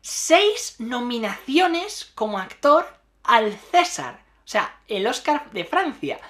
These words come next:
¡Seis nominaciones! Cinco como mejor actor principal y una como mejor actor secundario. Muy pocos actores pueden presumir de eso.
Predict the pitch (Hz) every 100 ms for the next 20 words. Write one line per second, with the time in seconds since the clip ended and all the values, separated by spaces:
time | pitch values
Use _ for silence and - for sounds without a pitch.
0 | - - - 302 370 466 427 427 415 339
1 | 269 214 - 320 330 170 143 - - _
2 | 311 427 392 330 240 208 320 359 - 320
3 | 302 254 240 220 208 240 302 - 220 226
4 | 381 381 370 254 202 285 277 - 262 247
5 | 190 185 190 180 139 - 196 302 480 466
6 | 370 233 214 240 220 208 214 202 202 202
7 | 190 185 151 139 139 - -